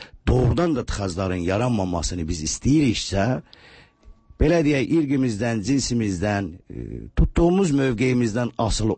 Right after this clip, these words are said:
olmayaraq bir-birimizə nümunə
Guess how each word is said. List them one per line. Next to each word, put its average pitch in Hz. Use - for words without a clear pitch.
olmayaraq 131
bir-birimizə 110
nümunə 110